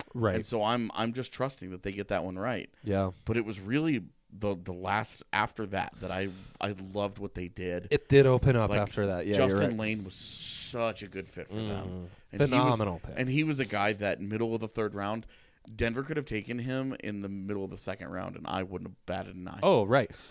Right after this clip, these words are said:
Speaker 1: Or had they stayed at twenty, there was a lot of talk of,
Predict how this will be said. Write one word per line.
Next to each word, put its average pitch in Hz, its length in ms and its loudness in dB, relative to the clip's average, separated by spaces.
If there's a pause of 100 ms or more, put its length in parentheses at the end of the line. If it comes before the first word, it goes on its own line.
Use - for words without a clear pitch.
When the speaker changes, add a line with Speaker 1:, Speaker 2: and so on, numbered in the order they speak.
Speaker 1:
Or 226 240 10 (400)
had 170 260 4
they 165 160 8
stayed 180 300 2
at 160 120 2
twenty, 127 360 2
there 131 160 4
was 117 140 2
a 120 60 2
lot 110 280 4
of 104 80 0
talk 104 360 0
of, 104 220 -2